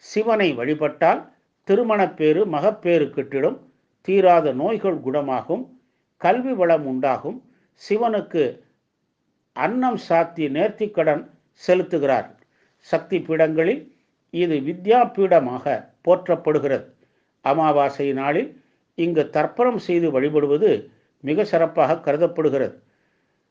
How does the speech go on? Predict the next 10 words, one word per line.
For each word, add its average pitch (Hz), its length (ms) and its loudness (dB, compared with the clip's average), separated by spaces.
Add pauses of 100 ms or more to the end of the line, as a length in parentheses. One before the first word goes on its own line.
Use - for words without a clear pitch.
(220)
பிரதோஷம், 160 540 2 (400)
தமிழ் 170 320 0
புத்தாண்டு, 147 520 0 (340)
மார்கழி 185 540 2
திருவாதிரை, 143 560 0 (340)
ஆடிப்பூரம், 156 580 0 (320)
நவராத்திரி, 156 580 0 (480)
அன்னாபிஷேகம், 160 720 -2 (440)
மகாலய 165 540 2
அமாவாசை 143 560 -2